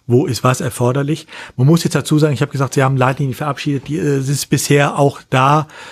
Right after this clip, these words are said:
nur eine Konsultation. Das heißt, äh, man hat einen Ent-, einen Entwurf vorgelegt, da kann jetzt sechs Wochen lang zu von, äh, in-, interessierten Seiten Stellung genommen werden, äh, und danach wird's die endgültigen Leitlinien geben. Aber,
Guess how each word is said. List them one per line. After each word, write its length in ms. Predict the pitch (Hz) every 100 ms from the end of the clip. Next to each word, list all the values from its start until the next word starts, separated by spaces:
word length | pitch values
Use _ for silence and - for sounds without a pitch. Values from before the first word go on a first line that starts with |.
| -
nur 140 | 127 143
eine 100 | 147
Konsultation. 840 | - 147 143 127 123 117 - 147
Das 180 | 156 -
heißt, 300 | 135 - -
äh, 140 | 131
man 220 | 123 127 120
hat 160 | 139
einen 200 | 165 123
Ent-, 160 | 113 233
einen 220 | 156 131
Entwurf 420 | 143 113 143 147
vorgelegt, 680 | - 135 151 147 151 160 - - - -
da 100 | 123
kann 200 | - 139
jetzt 120 | 123
sechs 200 | 143 -
Wochen 180 | 135 135
lang 240 | 127 131
zu 280 | - 127 127
von, 340 | - 127 123
äh, 280 | 123 123 127 -
in-, 120 | 135
interessierten 680 | 185 214 135 123 - 135 127
Seiten 280 | 127 127 117
Stellung 320 | - 151 151
genommen 340 | 147 147 143
werden, 360 | 139 139 135 135 - - - -
äh, 240 | 143 123 135
und 120 | 131
danach 320 | 131 131 127
wird's 180 | 139 -
die 100 | -
endgültigen 500 | 147 143 127 123 113
Leitlinien 580 | 113 113 117 110 113 104
geben. 380 | 113 117 147 165 - - - -
Aber, 380 | 127 135 131